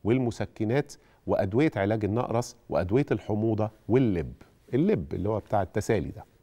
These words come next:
طيب نرجع تاني بقى نفتكر إيه العوامل اللي بتنشط جهاز المناعة. وقلنا إنها الغذاء، وتحديدًا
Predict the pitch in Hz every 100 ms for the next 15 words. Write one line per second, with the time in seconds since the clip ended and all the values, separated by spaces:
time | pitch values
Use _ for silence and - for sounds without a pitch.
0 | _ _ _ - _ _ - - - -
1 | 156 214 208 175 208 196 196 156 - 190
2 | 190 185 185 202 120 131 180 185 185 117
3 | 113 - - 180 - 151 110 101 139 120
4 | 92 76 67 - - _ _ _ _ _
5 | _ _ _ _ - - 117 - 135 82
6 | - _ _ _ 110 104 143 170 180 -
7 | 123 113 113 110 151 - 139 139 127 123
8 | 147 160